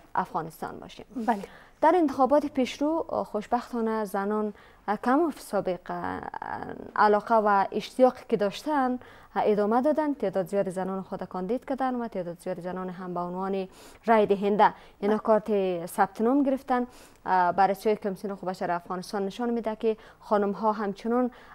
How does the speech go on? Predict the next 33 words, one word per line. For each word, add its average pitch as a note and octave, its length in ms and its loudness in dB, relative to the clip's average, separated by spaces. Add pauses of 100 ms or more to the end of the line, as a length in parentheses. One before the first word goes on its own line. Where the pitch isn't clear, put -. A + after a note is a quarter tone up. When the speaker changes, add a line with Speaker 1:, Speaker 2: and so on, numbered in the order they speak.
(220)
Speaker 1:
در G3 100 4
تلاش B3+ 400 0
هستند C4+ 280 -4
که A#3 80 -8
در G#3 100 2
یک G#3+ 80 -2
پروسه G3 340 -2
مهم G3+ 360 -2
سیاسی F#3 340 -4
باید F#3 240 -2 (240)
سهم G3 360 -4
بگیرن. - 220 -10
Speaker 2:
سهم. A3+ 120 -10 (500)
Speaker 1:
اما E4 240 4
نگرانی A#3+ 440 6
هایی D#4 240 0
که C4+ 60 0
در G#3+ 100 2
این G3+ 100 2
زمینه F#3+ 300 -2
وجود F#3 220 -6
داره G3+ 160 2
بحث A3+ 300 2
امنیت E3 380 -6
هست. - 200 -12 (280)
Speaker 2:
دقیقاً. A#3+ 180 -10
Speaker 1:
شما B3+ 220 2
می‌فهمین C4 460 2
که B3 240 -2 (640)
متاسفانه، G#3+ 640 -2 (360)
اه، F#3+ 180 0
مسئولیت، A3 600 2
اه، G3 760 2